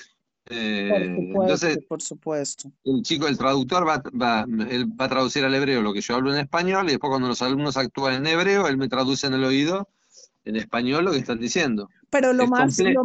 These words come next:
Speaker 2: lo más importante, Javo, es que con tu personalidad, que, que, que, que siempre quieres hacer las cosas, y eres una persona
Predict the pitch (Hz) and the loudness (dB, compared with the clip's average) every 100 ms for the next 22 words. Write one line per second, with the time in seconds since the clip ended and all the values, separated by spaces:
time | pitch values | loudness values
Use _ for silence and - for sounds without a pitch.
0 | 233 247 240 240 - 285 294 233 254 240 | 0 0 0 0 0 0 -2 0 0 0
1 | 233 240 269 247 247 254 - 262 - 262 | -2 -2 2 2 2 0 0 0 0 0
2 | 294 269 233 202 214 - 208 196 190 190 | 0 0 -2 -2 -2 0 0 0 0 2
3 | 196 214 214 240 - - - _ - 226 | 2 4 4 0 -4 -16 -20 _ 0 2
4 | 202 196 185 - 214 196 180 - 214 190 | 4 2 -2 -4 0 0 0 -4 -2 -2
5 | - 214 185 - 196 - 208 196 - - | -4 -4 -4 -4 -8 -2 -2 -2 -2 -2
6 | - 285 269 226 254 277 247 240 254 226 | 2 2 2 2 0 2 2 2 2 2
7 | 220 202 190 - 240 220 202 226 208 208 | 0 0 0 0 2 2 2 2 2 2
8 | - 220 202 185 214 202 202 190 202 196 | 2 2 0 2 2 2 0 0 2 2
9 | 202 | 0